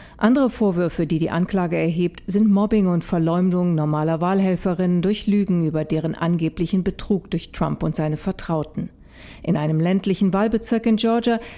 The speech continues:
erlaubte die republikanische Wahlleiterin Vertrauten und Beauftragten des früheren Präsidenten,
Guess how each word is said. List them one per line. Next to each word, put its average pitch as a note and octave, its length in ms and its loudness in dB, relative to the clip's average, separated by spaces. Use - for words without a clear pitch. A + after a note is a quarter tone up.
erlaubte A#3+ 400 2
die G3+ 80 2
republikanische F#3+ 920 0
Wahlleiterin F3 640 0
Vertrauten G#3 580 -2
und F3+ 140 0
Beauftragten F3+ 720 -2
des D#3+ 120 -2
früheren E3 360 -2
Präsidenten, E3 720 -2